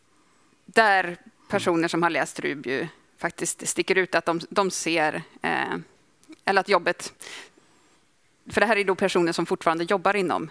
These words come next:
räddningstjänsten. På föregående bild var det de som har lämnat. Så att de som jobbar inom räddningstjänsten, eh, ser att man ändå, ja, men det finns möjligheter att göra karriär till ganska stor utsträckning.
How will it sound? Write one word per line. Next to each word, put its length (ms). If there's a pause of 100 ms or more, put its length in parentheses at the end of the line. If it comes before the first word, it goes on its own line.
räddningstjänsten. 840 (140)
På 80
föregående 400
bild 180
var 120
det 60
de 60
som 120
har 80
lämnat. 480 (380)
Så 120
att 60
de 120
som 220
jobbar 240
inom 420
räddningstjänsten, 960 (120)
eh, 400 (320)
ser 280
att 160
man 140
ändå, 340 (540)
ja, 100
men 100
det 60
finns 320
möjligheter 460
att 140
göra 280
karriär 380
till 140
ganska 240
stor 260
utsträckning. 640